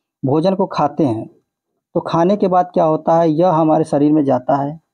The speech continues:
आंत द्वारा या किसी अन्य ग्रंथियों के द्वारा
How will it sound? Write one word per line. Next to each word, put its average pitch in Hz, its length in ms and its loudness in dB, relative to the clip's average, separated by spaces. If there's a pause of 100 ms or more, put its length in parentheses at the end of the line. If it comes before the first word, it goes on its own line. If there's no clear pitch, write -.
(200)
आंत 160 200 0
द्वारा 147 480 0 (560)
या 156 100 0
किसी 160 340 -2 (1040)
अन्य 156 440 2 (260)
ग्रंथियों 151 400 0
के 175 120 0
द्वारा 147 320 2